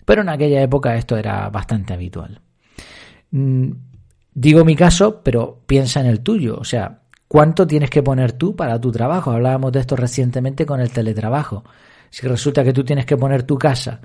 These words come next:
tienes que poner tu ropa, tienes que poner tu ordenador, tienes que poner tu silla, bueno, pues esos son costes que estás poniendo tú,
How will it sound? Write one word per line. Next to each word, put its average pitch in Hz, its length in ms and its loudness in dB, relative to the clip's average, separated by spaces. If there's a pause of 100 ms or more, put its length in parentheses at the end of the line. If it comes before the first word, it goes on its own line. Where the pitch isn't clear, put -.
(360)
tienes 127 200 -4
que 131 120 0
poner 131 280 0
tu 147 100 -2
ropa, 131 380 2
tienes 123 180 -4
que 135 140 -2
poner 135 240 -4
tu 147 80 0
ordenador, 143 480 0
tienes 123 200 -4
que 131 120 -2
poner 135 240 -4
tu 135 160 -6
silla, 113 480 -4 (280)
bueno, 127 160 -2
pues 110 180 -4
esos 117 140 -8
son 123 200 -2
costes 131 400 -4
que - 80 -8
estás 123 180 -6
poniendo 92 420 -8
tú, - 200 -16